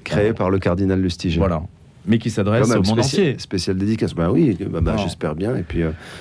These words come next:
Speaker 1: vous êtes écouté dans le monde entier. Euh,
Speaker 2: Et il y a
Speaker 1: euh,
Speaker 2: le Reste un peu dit par la Sainte Vierge.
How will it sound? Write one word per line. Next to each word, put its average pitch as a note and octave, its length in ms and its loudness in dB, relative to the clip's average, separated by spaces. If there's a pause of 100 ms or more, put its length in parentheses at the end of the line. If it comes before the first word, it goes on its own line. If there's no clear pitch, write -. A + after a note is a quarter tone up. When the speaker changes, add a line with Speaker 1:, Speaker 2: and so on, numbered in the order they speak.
(160)
Speaker 1:
vous F#2 180 2
êtes D3+ 240 0
écouté G2 300 -6
dans F2+ 80 -2
le E2+ 60 0
monde D#2+ 180 0
entier. E2 320 -6 (580)
Euh, F#2+ 580 2 (1200)
Speaker 2:
Et F2+ 140 2
il E2+ 60 2
y E2+ 60 2
a C3 40 4
Speaker 1:
euh, - 20 4
Speaker 2:
le C3 60 4
Reste B2 200 -2
un A#2+ 80 0
peu A3 320 0
dit A#2 220 0
par B2+ 140 0
la G#2+ 80 0
Sainte D#3 180 0
Vierge. F#2 340 -2